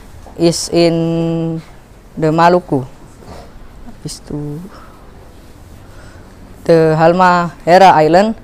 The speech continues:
in the North Maluku. Uh, and the Sebetul, Sebetul Island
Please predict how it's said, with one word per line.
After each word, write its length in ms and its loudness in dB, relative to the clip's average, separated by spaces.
in 240 -4
the 640 0
North 400 0
Maluku. 560 0
Uh, 640 -4
and 240 -4
the 80 0
Sebetul, 640 2
Sebetul 400 -2
Island 480 0